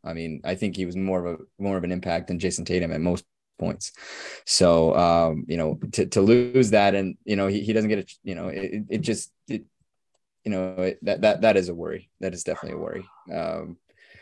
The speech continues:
but, you know, at the end of the day, I think that this <laughs> team is, is, is the team to beat, is one of the teams to beat in this division. Um, as a parti-, like, just like Tyler said, I think the Bucks are right there too.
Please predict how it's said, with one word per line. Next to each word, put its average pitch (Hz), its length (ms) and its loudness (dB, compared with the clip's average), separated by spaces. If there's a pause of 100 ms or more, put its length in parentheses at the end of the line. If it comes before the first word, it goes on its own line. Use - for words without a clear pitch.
(280)
but, 110 440 6 (680)
you 95 80 0
know, 95 100 2
at 101 100 2
the 107 120 4
end 110 80 6
of 107 80 4
the 107 40 2
day, 104 320 4
I 98 60 4
think 98 240 -4
that 95 140 -2
this 95 160 0
<laughs> - 0 -
team 98 240 -2
is, - 340 -4
is, 90 320 0
is 92 200 -2
the 95 100 -2
team 92 240 -4
to 92 60 0
beat, 98 420 -2
is 87 180 0
one 110 180 4
of 107 80 2
the 104 60 4
teams 104 300 -2
to 98 80 -2
beat 98 180 -2
in 104 60 -4
this 101 140 -2
division. 101 440 -2 (400)
Um, 98 220 0
as 104 140 4
a 101 40 -2
parti-, - 300 -6
like, 92 260 -4
just - 240 -2
like 104 140 4
Tyler 113 200 6
said, 90 160 0
I 90 60 0
think 90 160 -6
the 90 60 -6
Bucks 95 260 0
are 98 100 0
right 92 200 0
there 92 140 -2
too. 95 360 -2